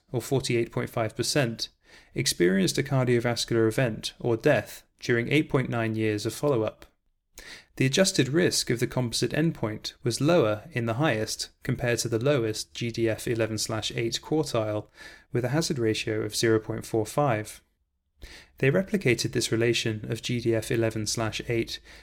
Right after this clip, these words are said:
to adverse events in nine hundred and seventy-one patients in the hunt three cohort, with a hazard ratio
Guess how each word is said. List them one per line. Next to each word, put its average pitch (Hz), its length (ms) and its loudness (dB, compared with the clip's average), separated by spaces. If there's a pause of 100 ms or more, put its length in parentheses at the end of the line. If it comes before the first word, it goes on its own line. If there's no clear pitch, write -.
(160)
to 123 160 2
adverse 160 400 2
events 113 480 -2
in 123 180 -2
nine 131 200 2
hundred 120 260 2
and 113 100 -2
seventy-one 110 520 -2
patients 135 600 -2 (320)
in 120 140 -2
the 120 80 -2
hunt 151 360 0
three 120 220 -4
cohort, 117 640 -4 (360)
with 127 120 -2
a 127 60 2
hazard 151 280 2
ratio 113 580 0